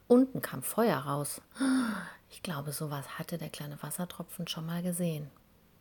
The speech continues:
Das könnte eine Rakete sein. Wirklich? Sollte er auf einer Weltraumrakete gelandet sein?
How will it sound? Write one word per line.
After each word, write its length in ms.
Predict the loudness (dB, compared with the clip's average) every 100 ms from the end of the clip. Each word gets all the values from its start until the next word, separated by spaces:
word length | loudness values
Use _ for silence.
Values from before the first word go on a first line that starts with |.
| _ -20 -20 -12
Das 140 | -10 -10
könnte 460 | -8 -8 -6 -6 -8
eine 180 | -8 -10 -12
Rakete 520 | -14 -14 -12 -14 -12
sein. 320 | -12 -10 -12 -16 -20 _ _ _ _ -18 -18 -18 -20 _ -20 -8
Wirklich? 640 | -6 -6 -4 -2 -2 -6 -20 _ _ -12
Sollte 340 | -8 -6 -6
er 140 | -6
auf 180 | -8 -8
einer 240 | -8 -8 -12 -18 -20 -20 -20 -10
Weltraumrakete 1120 | -2 0 0 2 4 4 4 -4 2 2 2
gelandet 480 | 0 0 2 2 2
sein? 260 | 0 0